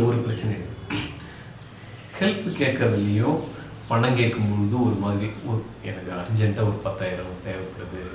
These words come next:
கொஞ்சம் ஹெல்ப் பண்ணுங்க" அப்படின்னு ஒரு ஹெல்ப் கேட்க வேண்டியது, இந்த ரூமை கொஞ்சம் கூட்டி கொடுங்கன்னு ஒண்ணு கேட்க வேண்டியது, இது எல்லாத்தையும் ஒரே மாதிரி கேட்க முடியாது.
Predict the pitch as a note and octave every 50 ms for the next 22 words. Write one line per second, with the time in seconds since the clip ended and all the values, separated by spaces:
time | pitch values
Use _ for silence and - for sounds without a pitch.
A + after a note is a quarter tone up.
0 | - - - F#2+ F2+ - - G#2 F#2+ F2+ - - F2+ F2 F2 F2 F2+ F2+ - -
1 | - - A2+ A2 A#2 G#2+ A2+ C#3+ D3 B2+ G#2+ G2+ - A2 G2+ G2+ - G2+ G2 -
2 | - F#2+ F2 F2 F2 F2 F#2 G#2 - - - - - - - - - - C#3 C3
3 | B2+ C3+ D3+ E3+ E3 D#3 - B2 A#2 A2+ A2 - A#2+ A2 - A#2 G#2 G#2 G2+ G2+
4 | G2 G2 G#2 A#2 A#2 G2+ F#2 F2+ F2+ F2+ F2+ F#2 G2 F2+ F2+ F2+ F#2 F2+ F#2 G#2
5 | - - - - - - - - C#3 C3+ C3 B2+ C3 D3 D3+ D3+ G3 F3+ C3 A2+
6 | A#2 B2 C#3+ D#3+ F3 F#3 F3 E3 D#3 C#3 C3+ C#3 C3 C3 B2 - A2+ G#2 G2+ G2+
7 | F#2 F2 F2 F2+ F2 F2